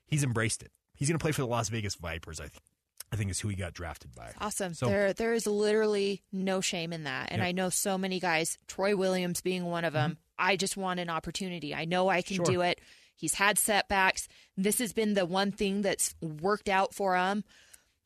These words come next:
Speaker 2: And, and it's just, it's exci-, it's exciting 'cause he is a great, great person.
Speaker 1: Sure. Well, and it, it, yeah, it opens the door. That's,
Speaker 2: Mm-hmm.
Speaker 1: that's all you can ask for.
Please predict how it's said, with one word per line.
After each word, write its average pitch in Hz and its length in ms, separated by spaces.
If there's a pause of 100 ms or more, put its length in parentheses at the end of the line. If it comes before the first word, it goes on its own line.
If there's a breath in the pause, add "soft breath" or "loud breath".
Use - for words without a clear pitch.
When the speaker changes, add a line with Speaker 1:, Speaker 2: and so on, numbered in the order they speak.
(600)
Speaker 2:
And, 208 360 (100)
and 208 140
it's - 120
just, 285 220
it's 254 220
exci-, 262 440
it's - 160
exciting 214 480
'cause 175 140
he 226 220
is 240 100
a 214 120
great, 180 600
great 170 300
person. - 540
Speaker 1:
Sure. 147 360
Well, 120 160
and 127 300 (1000 soft breath)
it, 147 200
it, 165 180
yeah, 143 340
it 139 140
opens 156 300
the 113 80
door. 90 360
That's, 220 160
Speaker 2:
Mm-hmm. 202 120
Speaker 1:
that's 135 120
all 135 120
you 113 100
can 98 120
ask 67 220
for. - 200